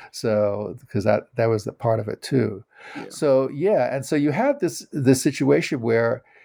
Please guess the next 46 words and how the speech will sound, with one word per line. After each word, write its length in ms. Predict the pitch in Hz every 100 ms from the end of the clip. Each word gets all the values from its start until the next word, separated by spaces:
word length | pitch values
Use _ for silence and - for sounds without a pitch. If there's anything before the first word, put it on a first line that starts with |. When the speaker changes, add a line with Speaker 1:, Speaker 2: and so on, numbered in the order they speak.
| _ _ _ -
Speaker 1:
this 240 | 127 180
is 140 | 175 156
truly 380 | - 139 135
a 80 | 127
world 360 | 113 110 110 123
war. 200 | 190 113
It's 140 | -
the 140 | 139 120
Amer-, 220 | 117 113
it's 300 | 131 117 -
the 60 |
world's 340 | 113 123 127 110
greatest 480 | 135 180 135 - 135
world 280 | 98 98 -
war, 180 | 98 120
which 220 | 117 -
means 180 | 127 -
people 240 | 139 135
from 180 | 127 113
all 220 | 120 131
continents 540 | 135 123 113 123 117 120
are 80 |
involved 440 | 107 104 107 135 113
in 100 | 101
it. 160 | 104 - _ - - - _ _
And 160 | 135 127
the 60 |
majority 500 | 127 113 160 220 226
of 80 | 131
those 140 | 113
people 260 | - 120 113
are 80 | 110
people 300 | - 110 104
of 100 | 101
color. 420 | - 156 - 113 - - - _
And 580 | 135 127 127 123 - 135
what 140 | 139 156
does 120 | 143
that 220 | 151 151
mean 200 | 139 131
for 280 | - 139 135
the 100 | 135
colonial 480 | - 170 247 127 104
world, 280 | 101 113
for 160 | - 110
example? 580 | 107 113 107 - -